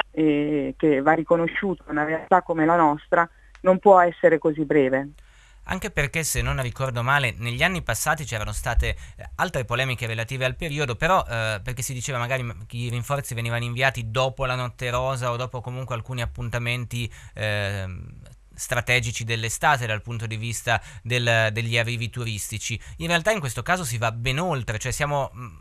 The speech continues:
Speaker 2: solo in un mese, tra l'altro ad, a luglio inoltrato per fermarsi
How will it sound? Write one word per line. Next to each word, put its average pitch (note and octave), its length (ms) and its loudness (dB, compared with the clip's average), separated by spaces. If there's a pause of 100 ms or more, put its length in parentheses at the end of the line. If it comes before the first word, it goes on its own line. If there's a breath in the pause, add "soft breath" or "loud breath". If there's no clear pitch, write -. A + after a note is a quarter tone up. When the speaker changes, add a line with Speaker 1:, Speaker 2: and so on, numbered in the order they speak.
(100)
Speaker 2:
solo G3+ 280 -4
in E3+ 120 0
un D3+ 100 0
mese, F3+ 420 0
tra B2 160 0
l'altro C#3+ 420 2 (200 loud breath)
ad, B2+ 320 4
a C3 200 4
luglio D#3+ 320 0
inoltrato D3 680 0
per A#2+ 160 -2
fermarsi C3+ 840 0